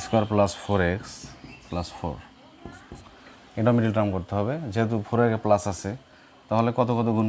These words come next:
করলে ফোর হবে, যাদের যোগফল হবে ফোর।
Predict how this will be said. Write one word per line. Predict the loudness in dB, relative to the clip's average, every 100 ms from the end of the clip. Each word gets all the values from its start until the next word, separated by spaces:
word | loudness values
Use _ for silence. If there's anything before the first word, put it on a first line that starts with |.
| 0
করলে | 0 0 -4 -8 -20 -20 -20 -16
ফোর | 0 2 2
হবে, | 2 0 -2 -8 -12 -4
যাদের | 0 0 0
যোগফল | 0 -2 -2 -2
হবে | -2 -6 -8 -20 -8
ফোর। | -4